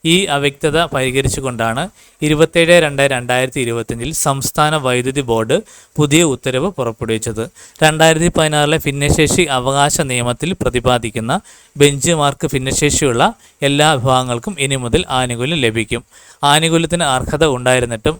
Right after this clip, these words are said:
അത് നിശ്ചയിച്ച സംബന്ധിച്ച ഒരു ഭിന്നശേഷി വ്യക്തിയുടെ രക്ഷകർത്താവ്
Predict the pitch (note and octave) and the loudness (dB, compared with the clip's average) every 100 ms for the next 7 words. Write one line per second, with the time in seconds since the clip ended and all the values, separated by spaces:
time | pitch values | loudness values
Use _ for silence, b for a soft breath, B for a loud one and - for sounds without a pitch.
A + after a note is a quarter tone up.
0 | C3+ C3+ D#3 G3 - C#3+ - C#3+ C3 A#2+ | -2 -2 -2 -4 0 0 0 -2 -4 -4
1 | A#2+ - C#3+ A#2+ C#3+ C3+ B2+ B2+ D3 C3 | -4 0 0 0 0 -2 -6 -4 0 0
2 | C#3 A2 - A#2+ D3+ F#3+ B B - D3 | 0 -4 -2 2 2 0 B B -4 -2
3 | - E3 C3+ - B2 A#2+ | 2 2 2 0 -2 2